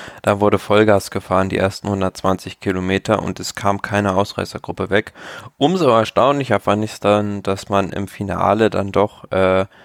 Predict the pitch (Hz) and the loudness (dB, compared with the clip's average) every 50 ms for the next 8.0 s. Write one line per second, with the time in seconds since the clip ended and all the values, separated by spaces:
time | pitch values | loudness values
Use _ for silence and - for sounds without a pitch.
0 | - - - - _ _ _ - 104 - - 101 107 - - - - - - 101 | -20 -20 -20 -20 _ _ _ -6 -4 -2 -2 -4 -4 -6 -10 -8 -8 -6 -4 0
1 | 110 131 139 - - - - - - - - 98 101 101 - - 107 107 - - | 2 2 2 2 -2 0 0 0 0 2 2 0 0 0 0 2 2 2 2 0
2 | - - 107 - - 104 101 98 - - - - 104 107 - - 107 101 - - | -4 -6 -4 -4 0 0 0 0 0 -6 -4 -2 -2 -2 0 -2 -4 -4 -2 -2
3 | 110 104 104 107 113 - 113 110 101 95 - - 104 107 - - - - 98 90 | -2 0 0 0 0 0 -2 -2 -2 -2 -2 -2 -2 -2 -2 -4 -2 0 0 0
4 | 87 85 92 95 - - 98 92 92 92 104 110 - - - 90 95 92 90 90 | 0 0 -2 -4 -4 -6 -6 -2 0 2 2 0 0 -2 -4 -2 -2 0 0 0
5 | 90 90 90 90 95 - _ _ _ _ - 95 - - - - 90 90 87 87 | 2 2 2 2 0 -4 _ _ _ _ -6 -6 -6 -6 -8 -8 -6 -6 -6 -8
6 | 90 107 - _ - - - 101 104 104 - - - - 98 95 92 - - - | -10 -14 -16 _ -14 -6 -2 -2 -2 -2 -2 -6 -6 -6 -6 -6 -6 -8 -10 -10
7 | - 104 - - - - - - - - - - 120 - - 92 95 101 104 110 | -12 -12 -8 -10 -10 -10 -10 -16 -20 -20 -20 -20 -14 -4 0 0 2 2 2 0